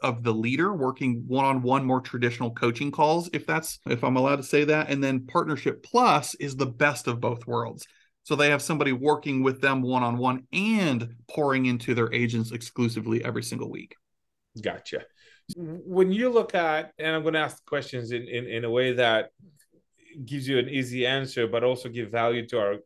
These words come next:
Speaker 2: audience.
Speaker 1: Oh, bring it.
Speaker 2: What size do you see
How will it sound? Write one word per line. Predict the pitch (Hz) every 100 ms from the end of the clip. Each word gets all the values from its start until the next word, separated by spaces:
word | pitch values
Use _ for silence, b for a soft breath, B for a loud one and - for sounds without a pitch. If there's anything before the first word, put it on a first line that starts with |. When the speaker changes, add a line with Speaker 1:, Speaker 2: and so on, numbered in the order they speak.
| _ -
Speaker 2:
audience. | 120 139 123 104 156
Speaker 1:
Oh, | 113
bring | 120 147 135
it. | 117
Speaker 2:
What | 127 127 226 226
size | - - 165 160 156 147 117
do | 131
you | 127
see | - 143 131 127 127 131